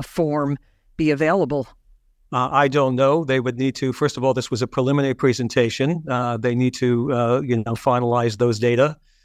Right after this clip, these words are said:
Speaker 2: uh, and then they would have to present it, uh, to the F D A, uh, for approval. And I'm, I'm certainly not privy as to how long that process will take.
Speaker 1: Right. I, is it, though, would you say it's the most promising treatment for Alzheimer's patients?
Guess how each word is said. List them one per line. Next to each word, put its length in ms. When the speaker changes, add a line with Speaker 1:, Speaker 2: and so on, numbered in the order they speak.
Speaker 2:
uh, 220
and 260
then 180
they 120
would 140
have 200
to 280
present 380
it, 200
uh, 280
to 120
the 160
F 120
D 180
A, 200
uh, 200
for 280
approval. 560
And 160
I'm, 260
I'm 100
certainly 260
not 260
privy 300
as 140
to 120
how 120
long 200
that 160
process 400
will 80
take. 360
Speaker 1:
Right. 600
I, 240
is 180
it, 180
though, 140
would 240
you 80
say 300
it's 160
the 80
most 260
promising 580
treatment 440
for 160
Alzheimer's 580
patients? 600